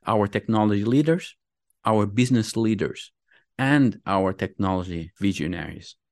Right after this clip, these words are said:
But it's important, it's important to talk to our business leaders. It's all good to talk about to our chief technology officers, to talk about our chief information officers,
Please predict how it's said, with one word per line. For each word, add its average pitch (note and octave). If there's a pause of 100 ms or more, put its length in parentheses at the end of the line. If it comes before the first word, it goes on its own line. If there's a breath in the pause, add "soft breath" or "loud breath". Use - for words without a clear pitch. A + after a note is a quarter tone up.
(240 soft breath)
But C3+
it's E3
important, E3+
it's G2
important G#2+
to G2+
talk G2+
to G2+
our F#2+
business G2+
leaders. G#2 (180)
It's B2
all C3
good A#2+
to G2
talk G2
about F#2 (220)
to F#2+
our F#2
chief -
technology F#2+
officers, - (260 soft breath)
to -
talk F#2
about F2
our E2+
chief -
information G2+
officers, F2+